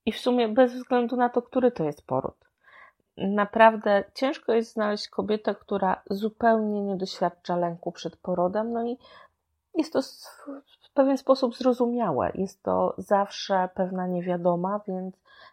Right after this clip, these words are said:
ten lęk jest trochę naturalny. Ale z drugiej strony, jeśli ten lęk jest duży, utrudnia nam życie, sprawia, że nie możemy spać,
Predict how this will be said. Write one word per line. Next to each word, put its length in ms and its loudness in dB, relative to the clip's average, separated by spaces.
ten 240 -2
lęk 380 0
jest 480 -2
trochę 300 -2
naturalny. 720 -2
Ale 220 4
z 100 -8
drugiej 360 0
strony, 680 -2
jeśli 320 -4
ten 240 -4
lęk 360 -2
jest 240 -4
duży, 400 2
utrudnia 500 -2
nam 240 -2
życie, 500 -8
sprawia, 380 0
że 140 -2
nie 100 -4
możemy 380 -4
spać, 640 -6